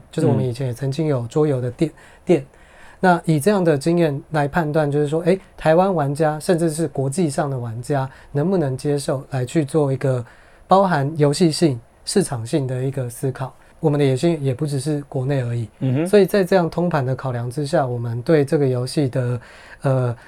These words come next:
Speaker 1: 的游戏性和大家的接受度是蛮有信心的。就跟冯哥刚刚一开始一样，就是说可能一开始对于，可能就算完全没有玩过桌游的人，
Speaker 2: 嗯哼。
Speaker 1: 他可能在听完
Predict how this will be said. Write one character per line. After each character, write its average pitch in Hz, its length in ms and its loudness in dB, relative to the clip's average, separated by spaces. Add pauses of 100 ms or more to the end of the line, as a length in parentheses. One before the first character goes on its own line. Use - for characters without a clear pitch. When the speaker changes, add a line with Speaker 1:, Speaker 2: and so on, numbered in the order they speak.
(120)
Speaker 1:
的 135 300 4
游 143 160 4
戏 180 160 4
性 156 260 2
和 147 320 2 (220)
大 165 180 6
家 151 160 0
的 143 80 0
接 147 200 0
受 143 180 0
度 135 220 -2
是 135 280 -2 (300)
蛮 139 260 -2
有 120 300 -2
信 127 260 -2
心 117 240 -8
的。 117 140 -8 (320)
就 208 100 2
跟 208 300 4
冯 151 220 -2
哥 165 200 4
刚 160 140 -2
刚 165 100 -4
一 170 80 -2
开 156 200 -2
始 143 120 -8
一 120 220 -6
样， 135 180 -2 (200)
就 - 120 0
是 190 80 4
说 170 240 4
可 160 140 2
能 156 100 0
一 208 80 2
开 196 200 0
始 180 120 -4
对 156 240 2
于， 135 160 0 (300)
可 - 100 0
能 165 120 4
就 220 120 4
算 202 240 2
完 151 160 4
全 170 160 0
没 160 120 0
有 156 80 2
玩 127 180 -4
过 151 180 -2
桌 156 240 0
游 135 160 -2
的 120 140 -4
人， 110 260 -4 (120)
Speaker 2:
嗯 127 160 -2
哼。 143 120 -2
Speaker 1:
他 190 140 2
可 190 140 0
能 135 160 -2
在 180 240 4
听 190 280 -2
完 139 300 0